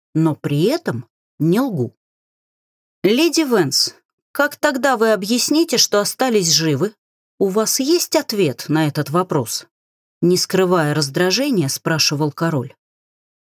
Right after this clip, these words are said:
Что я могла ответить? Я вообще ничего не знала. Даже об этом мире мои познания были скудны. Однако я не могла допустить, чтобы меня сделали подопытной. "Все дело в моем отце!"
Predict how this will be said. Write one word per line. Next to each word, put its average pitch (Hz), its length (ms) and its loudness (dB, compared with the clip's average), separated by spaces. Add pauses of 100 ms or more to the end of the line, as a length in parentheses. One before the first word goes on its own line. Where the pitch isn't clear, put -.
(260)
Что - 320 -2
я 349 160 2
могла 240 380 0
ответить? 151 600 -4 (640)
Я 247 140 2
вообще 330 380 2
ничего 220 440 0
не 165 140 4
знала. 185 440 0 (220)
Даже 170 380 0
об 226 120 -2
этом 277 320 0
мире 180 240 2
мои 247 220 0
познания 202 560 2
были 147 240 0
скудны. 127 520 -4 (640)
Однако 190 480 0
я 175 160 2
не 220 120 2
могла 208 380 2
допустить, 185 580 -4
чтобы 151 380 -2
меня 247 340 2
сделали 190 460 0
подопытной. 226 800 -4 (1200)
"Все - 300 0
дело 302 400 2
в 175 80 -6
моем 269 400 2
отце!" - 480 -2